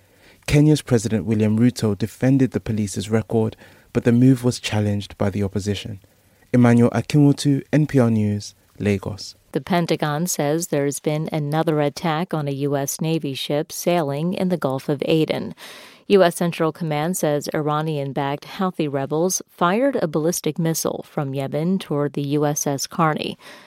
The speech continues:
Speaker 2: centcom says the Carney successfully shot down the missile and there were no injuries or damage. The rebels in Yemen say they're attacking ships to support Hamas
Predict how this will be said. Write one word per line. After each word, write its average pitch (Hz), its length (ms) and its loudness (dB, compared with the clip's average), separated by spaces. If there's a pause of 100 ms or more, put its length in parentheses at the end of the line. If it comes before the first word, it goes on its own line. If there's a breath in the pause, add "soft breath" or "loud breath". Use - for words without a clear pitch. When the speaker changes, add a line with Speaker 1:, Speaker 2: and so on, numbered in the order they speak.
(120)
Speaker 2:
centcom 160 640 -2
says 143 380 -2
the - 100 -6
Carney 156 380 -4
successfully 156 840 -2
shot 139 320 -6
down 160 240 -2
the 151 80 -2
missile 165 580 0
and 147 140 -4
there 139 100 -2
were 139 140 -4
no 156 360 0
injuries 160 680 -2
or 165 100 -2
damage. 160 640 -4 (580 loud breath)
The 208 80 0
rebels 208 340 6
in 180 140 2
Yemen 214 360 0
say 208 420 2
they're 185 260 2
attacking 160 580 -4
ships 160 520 -2
to 147 140 -6
support 143 500 -6
Hamas 151 560 -4